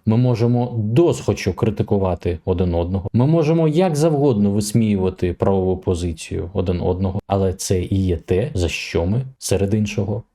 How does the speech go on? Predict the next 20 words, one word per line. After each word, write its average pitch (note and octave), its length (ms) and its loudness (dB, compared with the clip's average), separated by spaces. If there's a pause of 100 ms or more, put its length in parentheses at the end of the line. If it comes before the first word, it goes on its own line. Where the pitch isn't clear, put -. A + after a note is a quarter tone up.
(140)
воюємо. D#2+ 540 -4 (360)
І G#2+ 80 0
я A2+ 120 4
дуже D#3+ 280 0
не C3+ 120 0
хотів A2 420 0
би F2 280 -2
опинитися G2 640 -2
там, A#2+ 340 -2
де A#2+ 180 2
немає G#2 560 0
політичної F#2+ 580 0
конкуренції, A2+ 800 -2
де B2 140 2
я C#3+ 120 2
не D3+ 140 0
зможу A#2 580 0 (140)
ось G2 200 -2
так - 260 -2
висловлювати F2 960 -2